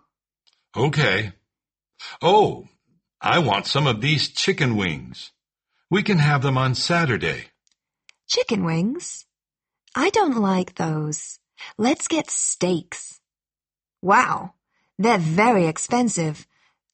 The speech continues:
Speaker 2: Let's get some ground beef, and we'll make hamburgers.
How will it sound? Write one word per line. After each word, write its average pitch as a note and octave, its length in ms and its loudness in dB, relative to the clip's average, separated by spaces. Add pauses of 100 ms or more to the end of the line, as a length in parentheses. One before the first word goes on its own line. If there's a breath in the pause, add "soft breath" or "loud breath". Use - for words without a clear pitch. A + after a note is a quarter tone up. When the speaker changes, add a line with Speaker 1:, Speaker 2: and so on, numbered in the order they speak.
(200)
Speaker 2:
Let's D4+ 280 0
get E4 180 0
some C4+ 220 0
ground G#3+ 480 2
beef, D#4+ 500 0 (240)
and B3 180 4
we'll D#4+ 180 4
make D4 220 0
hamburgers. F#3 1000 -2